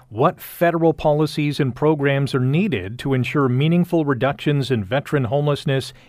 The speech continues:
and advance the right to adequate housing for all veterans in Canada? So what is needed?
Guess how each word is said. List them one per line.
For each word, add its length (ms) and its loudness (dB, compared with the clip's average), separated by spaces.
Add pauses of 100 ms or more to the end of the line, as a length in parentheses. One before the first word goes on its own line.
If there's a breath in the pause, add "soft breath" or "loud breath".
(140 soft breath)
and 220 2
advance 420 2
the 120 -2
right 240 2
to 200 -6
adequate 360 0
housing 400 0
for 120 -2
all 140 2
veterans 460 -2
in 100 -4
Canada? 560 0 (520 soft breath)
So 200 0
what 260 4
is 220 2
needed? 360 -2